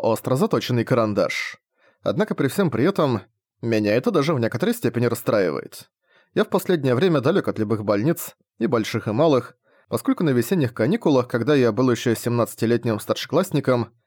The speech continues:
вампирша с золотыми волосами и золотыми глазами, красивая настолько, что аж мороз по коже, испила моей крови. И пусть полноценным вампиром я прожил всего две недели, но благодаря остаточным эффектам вампиризма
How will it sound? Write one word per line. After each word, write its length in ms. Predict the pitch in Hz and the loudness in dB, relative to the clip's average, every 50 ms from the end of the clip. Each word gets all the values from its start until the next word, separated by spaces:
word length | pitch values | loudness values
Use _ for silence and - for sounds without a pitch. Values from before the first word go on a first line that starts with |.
| _ _ - | _ _ -2
вампирша 640 | 113 107 107 107 131 165 185 - 269 - - - 170 | 0 2 2 4 2 2 2 0 0 0 0 0 0
с 60 | 123 | 2
золотыми 420 | 113 123 127 139 143 - 214 175 | 2 2 2 2 0 0 0 2
волосами 520 | 139 123 120 120 113 - - 214 190 151 131 | 2 4 2 2 2 0 0 0 0 2 2
и 60 | 120 | 2
золотыми 440 | 107 120 113 113 107 - 147 123 113 | 2 2 0 0 0 0 0 -2 0
глазами, 640 | 107 107 104 101 98 170 185 147 120 113 98 - _ _ _ _ | 2 2 0 2 2 0 2 2 2 2 0 -2 _ _ _ _
красивая 460 | - - 117 123 - - 247 196 156 | -8 -4 -4 -2 -2 0 2 2 2
настолько, 480 | 135 123 113 - - 175 170 - 127 117 | 2 2 -2 0 0 -2 0 2 0 -2
что 200 | - - 131 120 | -2 0 0 0
аж 120 | 110 - | 0 0
мороз 260 | - 98 101 160 - - | -2 0 0 0 0 0
по 140 | - 135 | -2 -2
коже, 460 | 120 - 131 127 113 120 113 107 101 - _ _ _ _ _ _ | 0 2 2 2 4 2 2 0 0 -4 _ _ _ _ _ _
испила 500 | - - 92 - - - 233 214 185 160 | -6 -4 -4 -4 -4 -2 0 2 2 2
моей 300 | 143 131 127 131 131 127 | 4 4 4 4 4 4
крови. 460 | 120 - 135 143 123 95 - - - - _ _ _ _ _ _ _ _ - | 2 2 2 2 2 0 -2 -6 -8 -14 _ _ _ _ _ _ _ _ -8
И 180 | - 104 107 135 | -2 0 0 0
пусть 280 | 135 - 143 156 156 - | 2 2 0 0 0 0
полноценным 640 | 151 135 123 123 110 - - 135 143 139 127 120 113 | -2 0 2 0 0 0 0 0 0 2 2 2 2
вампиром 420 | 113 110 104 - 139 139 131 120 | 2 0 2 0 0 0 2 2
я 120 | 117 117 | 2 2
прожил 320 | 101 120 117 107 131 131 113 | 2 0 0 0 0 0 -2
всего 260 | - - 120 117 117 | -2 -2 0 0 0
две 180 | 104 104 117 113 | 0 0 0 0
недели, 520 | 107 98 95 127 165 156 127 120 110 - _ _ _ _ _ _ | 0 -2 0 2 2 4 4 2 2 0 _ _ _ _ _ _
но 260 | - 101 107 156 208 190 | -10 -4 0 0 0 2
благодаря 440 | 175 156 139 131 120 151 190 175 | 2 0 0 0 0 2 2 2
остаточным 520 | 147 - - 165 - 143 - - 127 117 110 | 2 0 -4 -4 -4 -4 -2 -2 -2 -2 -2
эффектам 400 | 107 - 165 - - 131 117 110 | 0 -2 -4 -2 0 -2 0 0
вампиризма 640 | 110 107 98 113 143 202 170 131 135 131 120 113 | -2 -2 -2 0 0 0 2 2 2 2 2 0